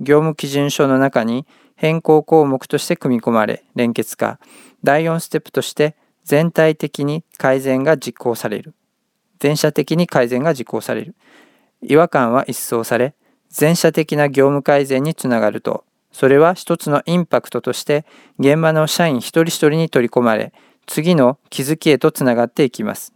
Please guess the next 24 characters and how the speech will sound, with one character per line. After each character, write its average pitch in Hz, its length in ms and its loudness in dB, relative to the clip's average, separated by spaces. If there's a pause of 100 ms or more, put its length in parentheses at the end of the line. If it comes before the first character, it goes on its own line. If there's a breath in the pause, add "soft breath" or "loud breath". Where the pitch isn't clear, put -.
内 120 180 0
面 107 220 -2
化。 - 220 -6 (800 soft breath)
遠 170 220 0
藤 131 180 2
氏 - 120 -4
は 120 240 2 (200)
こ 147 160 4
う 143 60 4
し - 80 -6
た 127 300 0 (100)
標 156 320 4
準、 147 340 -4 (220)
気 - 120 -6
づ 143 160 -2
き、 139 320 -2 (440)
知 - 240 0
恵、 156 240 4 (240)
改 156 300 -2
善 151 320 -4
の 147 160 -2
循 127 260 -4
環 127 320 2
を 147 140 -4